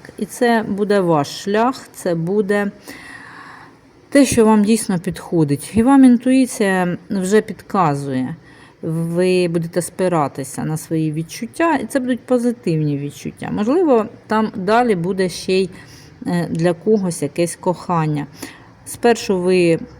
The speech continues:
м, зламуєте те, за що трималися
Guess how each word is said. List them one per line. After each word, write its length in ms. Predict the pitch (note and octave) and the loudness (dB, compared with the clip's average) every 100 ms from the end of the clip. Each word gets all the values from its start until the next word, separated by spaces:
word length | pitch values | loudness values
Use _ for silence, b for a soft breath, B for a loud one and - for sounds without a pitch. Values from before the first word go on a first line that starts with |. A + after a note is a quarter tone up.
| - - - - - F3+ | -20 -20 -20 -20 -8 -2
м, 200 | E3+ D3+ - - - - - - - - - - | -2 -2 -8 -20 -20 -20 -20 -20 -20 -20 -18 -10
зламуєте 1000 | E3+ F3+ G3 F3 D#3+ D3+ C#3+ - C#3+ C#3 - - | -4 2 2 4 2 2 -2 -4 -6 -6 -10 -4
те, 240 | F#3 D#3 | 2 2
за 120 | D3 D3+ | 2 -4
що 200 | - D#3 | -4 -8
трималися 840 | - D#3+ F3+ A#3+ D#4+ D4 - | -4 -2 0 2 0 -2 -6